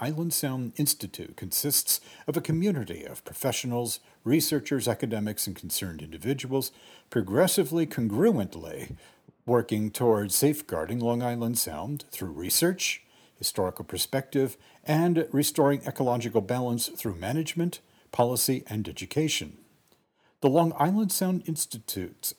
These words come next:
aspiration is to promote modern planning and the implementation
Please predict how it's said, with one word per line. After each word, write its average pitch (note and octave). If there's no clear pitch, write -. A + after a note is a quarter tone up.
aspiration A#2
is D3+
to D#3
promote C#3+
modern B2+
planning A#2
and A2
the G#2
implementation A#2